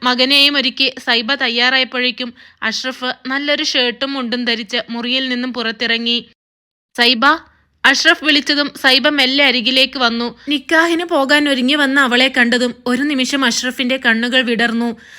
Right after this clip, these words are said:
അവളുടെ സൗന്ദര്യത്തിൽ അയാൾ സ്വയം മറന്നുപോയി. "ഉപ്പ!" മകൻ ഓടി വന്ന് തന്റെ കാലുകളിൽ കെട്ടിപ്പിടിച്ചപ്പോഴാണ് അഷ്റഫ് തന്റെ ചിന്തകളിൽ നിന്നും ഉണർന്നത്. "നമുക്ക് പുറപ്പെട്ടാലോ? സമയമായി." അഷ്റഫ് വാച്ചിലേക്ക് നോക്കി ചോദിച്ചു.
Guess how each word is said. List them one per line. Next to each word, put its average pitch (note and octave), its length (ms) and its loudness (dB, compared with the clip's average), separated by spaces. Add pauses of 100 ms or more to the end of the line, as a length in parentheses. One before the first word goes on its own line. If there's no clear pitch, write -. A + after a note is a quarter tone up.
(200)
അവളുടെ A#3 360 2
സൗന്ദര്യത്തിൽ B3+ 680 -2 (100)
അയാൾ C#4 200 2
സ്വയം C#4+ 440 0
മറന്നുപോയി. A#3+ 760 0 (440)
"ഉപ്പ!" C#4 260 0 (340)
മകൻ D#4 340 0
ഓടി D4 280 2
വന്ന് C#4+ 440 0
തന്റെ C#4+ 240 0
കാലുകളിൽ C#4 480 4
കെട്ടിപ്പിടിച്ചപ്പോഴാണ് B3+ 1120 0
അഷ്റഫ് B3+ 360 -2 (120)
തന്റെ B3+ 160 0
ചിന്തകളിൽ C4 540 -2
നിന്നും B3+ 340 -4
ഉണർന്നത്. A#3+ 600 -2 (560)
"നമുക്ക് C#4+ 260 0
പുറപ്പെട്ടാലോ? C#4+ 800 2
സമയമായി." B3 640 2 (420)
അഷ്റഫ് C4 400 2
വാച്ചിലേക്ക് C4 640 2
നോക്കി B3+ 220 -2
ചോദിച്ചു. A#3+ 580 -4